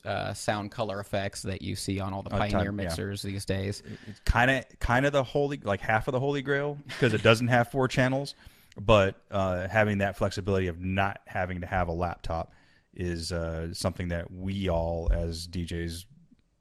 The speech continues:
Speaker 2: are looking for continually, but, uh, at least there's more offerings for controllers that don't require laptops anymore, so.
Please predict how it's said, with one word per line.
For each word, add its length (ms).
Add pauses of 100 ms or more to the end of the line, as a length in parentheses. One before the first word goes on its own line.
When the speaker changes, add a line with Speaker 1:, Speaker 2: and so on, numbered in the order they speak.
(140)
Speaker 2:
are 160
looking 300
for 160
continually, 560
but, 260 (1120)
uh, 420 (680)
at 120
least 140
there's 140
more 200
offerings 420
for 540
controllers 500
that 280
don't 200
require 640
laptops 500
anymore, 340
so. 300